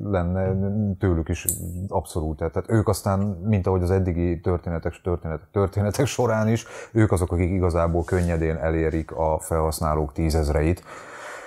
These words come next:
eh, kommunikációs csatorna gyanánt, úgyhogy lehet, hogy szerencsés lett volna egy, egy általános felhívás, hogy küldjék, küldjék az emberek a, a véleményezésüket.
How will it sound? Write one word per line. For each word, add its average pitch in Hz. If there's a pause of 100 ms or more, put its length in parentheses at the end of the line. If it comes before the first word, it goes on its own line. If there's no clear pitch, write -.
(440)
eh, 85
kommunikációs 85
csatorna 87
gyanánt, 90
úgyhogy 101 (160)
lehet, 98
hogy 85
szerencsés 82
lett 82
volna 85
egy, 82 (300)
egy 85
általános 80
felhívás, 80
hogy 80
küldjék, 82
küldjék 80
az 82
emberek 78
a, 76
a 82
véleményezésüket. 80